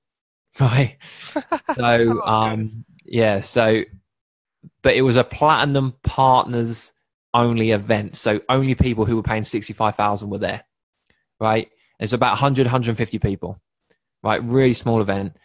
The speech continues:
Speaker 1: but the kind of people that I met, millionaires,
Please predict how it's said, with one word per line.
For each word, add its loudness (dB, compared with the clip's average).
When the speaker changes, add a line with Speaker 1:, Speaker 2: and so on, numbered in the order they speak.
Speaker 1:
but -2
the -2
kind 0
of -6
people -2
that -4
I -4
met, -8
millionaires, -2